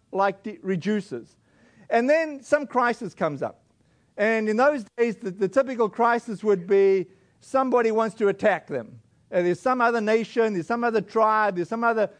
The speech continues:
group of people that want to attack. And then you find that they're being complacent and they're not le-,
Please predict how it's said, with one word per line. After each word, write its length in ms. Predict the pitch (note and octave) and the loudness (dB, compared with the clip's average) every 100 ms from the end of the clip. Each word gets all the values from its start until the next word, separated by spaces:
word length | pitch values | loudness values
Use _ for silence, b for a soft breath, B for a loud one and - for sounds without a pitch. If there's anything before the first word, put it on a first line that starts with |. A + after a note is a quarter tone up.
| b b | b b
group 280 | D#3 B3+ A3 | -2 0 2
of 120 | A#3 | 0
people 560 | - A3 G#3+ G#3+ G#3 G#3 | 0 -2 0 2 2 2
that 320 | G3 F#3 F#3+ _ _ - | 0 0 -2 _ _ -10
want 260 | F3 G3 | -4 0
to 60 | F#3 | 0
attack. 500 | - D#3+ - - _ b b b b b | 0 -2 -4 -10 _ b b b b b
And 320 | G3+ G#3 G#3 F#3+ | 0 2 0 2
then 520 | B3 C4 B3+ A#3+ G#3+ | 2 2 -2 -6 -6
you 100 | G#3 | -6
find 340 | B3 A3 A3 G#3 | 0 0 2 0
that 240 | G3 _ _ _ _ _ _ _ _ _ _ _ - | 0 _ _ _ _ _ _ _ _ _ _ _ -4
they're 120 | D3+ | -4
being 220 | D#3+ C#4 | -2 -4
complacent 800 | C4 A#3 G#3 A#3 A3+ A3+ G#3+ - - | -2 -2 0 0 0 -2 -4 -4 -4
and 140 | F3+ | -2
they're 80 | F#3+ | -2
not 160 | G#3+ F#3+ | -2 -2
le-, 160 | G#3+ | -4